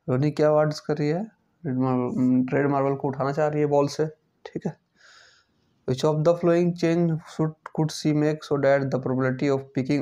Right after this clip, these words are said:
a red marble is greater than it was before। ठीक है, तो उसमें से क्या वो चेंज करे जिससे वो रेड मार्बल उठाने का प्रोबेबिलिटी क्या हो, बढ़ जाए।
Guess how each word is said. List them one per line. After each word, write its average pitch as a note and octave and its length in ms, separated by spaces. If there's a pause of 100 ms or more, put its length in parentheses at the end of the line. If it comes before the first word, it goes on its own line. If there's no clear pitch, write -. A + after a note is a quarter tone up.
(120)
a C3 140
red C#3+ 260
marble C#3+ 280
is C3+ 60
greater B2 400
than F3 160 (340)
it - 160
was - 180 (360)
before। - 300 (180)
ठीक - 180
है, D#3+ 80 (840)
तो - 40
उसमें D3+ 240
से D#3 140
क्या D3+ 300
वो E3 180
चेंज D#3+ 340
करे C3+ 260 (400)
जिससे D3+ 320 (120)
वो C3+ 180
रेड C3+ 200
मार्बल D3+ 180
उठाने D3+ 360
का D3+ 100
प्रोबेबिलिटी C#3+ 440
क्या D3+ 140
हो, E3+ 120 (800)
बढ़ D#3+ 120
जाए। F3 220